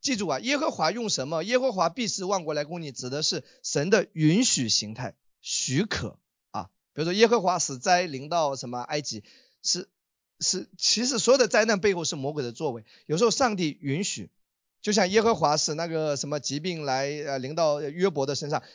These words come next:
明明是魔鬼在攻击他的，这是原文希腊文、希伯来文是允许时态的意思，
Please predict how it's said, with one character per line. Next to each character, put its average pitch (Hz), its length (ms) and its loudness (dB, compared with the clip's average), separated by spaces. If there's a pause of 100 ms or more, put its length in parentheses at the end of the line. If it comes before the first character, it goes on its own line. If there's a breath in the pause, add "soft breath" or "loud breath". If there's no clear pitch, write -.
(140 loud breath)
明 180 320 4
明 285 140 2
是 254 100 4
魔 202 200 4
鬼 233 120 2
在 165 140 2
攻 175 160 -6
击 170 100 -4
他 170 160 2
的， 147 120 -2
这 233 140 4
是 185 180 0
原 156 280 -2
文 170 380 -4
希 - 200 0
腊 202 160 6
文、 151 140 -2
希 190 140 -2
伯 180 100 2
来 160 140 2
文 139 160 -6
是 139 180 -4 (220 loud breath)
允 170 340 6
许 135 240 -2
时 110 320 -4
态 143 240 -4
的 110 120 -12
意 120 120 -8
思， - 260 -8